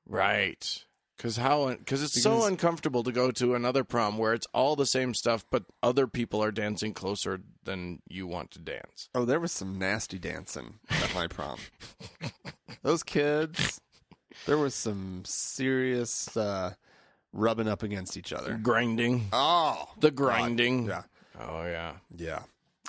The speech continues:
Speaker 2: Um, fortunately, you know, if it's senior prom,
Speaker 1: Hmm.
Speaker 2: if pregnancies happen, those poor girls don't have to deal with the, uh,
Speaker 1: With
Speaker 2: the,
Speaker 1: being
Speaker 2: with the
Speaker 1: pregnant in
Speaker 2: shame of, of being pregnant in high school.
Speaker 1: Right.
Speaker 2: You know.
Speaker 1: Yeah.
Speaker 2: They,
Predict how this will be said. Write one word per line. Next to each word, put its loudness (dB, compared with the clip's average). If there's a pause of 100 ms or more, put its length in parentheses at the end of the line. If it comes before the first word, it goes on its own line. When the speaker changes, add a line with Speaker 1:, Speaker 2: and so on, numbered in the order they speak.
Speaker 2:
Um, 2 (240)
fortunately, 0 (100)
you -2
know, -6 (220)
if -2
it's -4
senior 0
prom, -8 (240)
Speaker 1:
Hmm. 2
Speaker 2:
if -2
pregnancies -2
happen, -6
those -8
poor -6
girls -8
don't -14
have -16
to -20
deal -14
with -18
the, -14
uh, -12 (720)
Speaker 1:
With 2
Speaker 2:
the, -2
Speaker 1:
being 4
Speaker 2:
with -2
the -4
Speaker 1:
pregnant 2
in 2
Speaker 2:
shame 2
of, -12
of -14
being -10
pregnant -14
in -20
high -18
school. -16
Speaker 1:
Right. 2 (300)
Speaker 2:
You -10
know. -14 (240)
Speaker 1:
Yeah. 2 (360)
Speaker 2:
They, -10